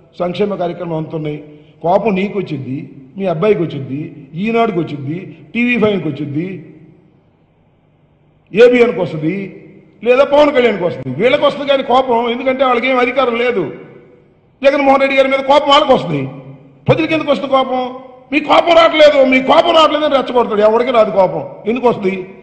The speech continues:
ఈ రాష్ట్రం సుభిక్షంగా ఉంది, చక్కగా సంక్షేమ కార్యక్రమాలు అందుతున్నాయి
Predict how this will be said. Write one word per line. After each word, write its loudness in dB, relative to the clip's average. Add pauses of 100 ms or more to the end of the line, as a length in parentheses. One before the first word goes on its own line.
(560)
ఈ -6
రాష్ట్రం -2 (320)
సుభిక్షంగా -6
ఉంది, -8 (540)
చక్కగా -4
సంక్షేమ -6
కార్యక్రమాలు -2
అందుతున్నాయి -6